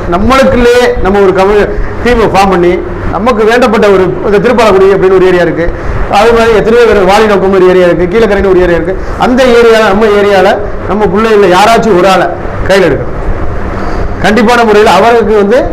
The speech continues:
சட்ட சம்பந்தமா நம்ம வந்து படிக்க வைக்கணும். இந்த சட்ட சம்பந்தமா படிக்க வச்சு பல விழிப்புணர்வுகளை நம்ம கொண்டு வரோம். இந்த மாதிரி நாங்க வந்து ஒவ்வொரு ஏரியாலையும், போகக்கூடிய ஒவ்வொரு ஏரியாலையும் நாங்க என்ன செய்யறோம்னா, சட்ட விழிப்புணர்வு முகாம் நடத்தணும்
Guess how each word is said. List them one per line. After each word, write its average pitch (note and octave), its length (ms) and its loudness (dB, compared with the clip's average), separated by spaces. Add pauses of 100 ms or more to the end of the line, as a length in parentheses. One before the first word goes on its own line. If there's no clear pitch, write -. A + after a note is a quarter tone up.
(100)
சட்ட C4 320 0
சம்பந்தமா F#3+ 540 0 (760)
நம்ம G3 180 0
வந்து F#3+ 160 0
படிக்க A3+ 300 2
வைக்கணும். - 320 -2 (480)
இந்த F3+ 140 -2 (120)
சட்ட G3+ 280 2
சம்பந்தமா A#3+ 480 0
படிக்க G#3+ 260 0
வச்சு A3 240 -2
பல G#3+ 320 0
விழிப்புணர்வுகளை A#3 600 2 (380)
நம்ம D#3+ 160 -2
கொண்டு C3 240 -6
வரோம். - 400 -8 (300)
இந்த - 120 -4
மாதிரி B3+ 240 0
நாங்க A#3+ 160 0
வந்து A3 320 0
ஒவ்வொரு B3+ 240 2
ஏரியாலையும், A3+ 600 0
போகக்கூடிய A3 360 0
ஒவ்வொரு G3+ 360 2
ஏரியாலையும் G3 300 0
நாங்க D#3+ 120 -2
என்ன F#3+ 80 -4
செய்யறோம்னா, D#3+ 400 -2 (260)
சட்ட F3 300 -2
விழிப்புணர்வு F#3 460 0
முகாம் D3 300 -2
நடத்தணும் C3 420 -6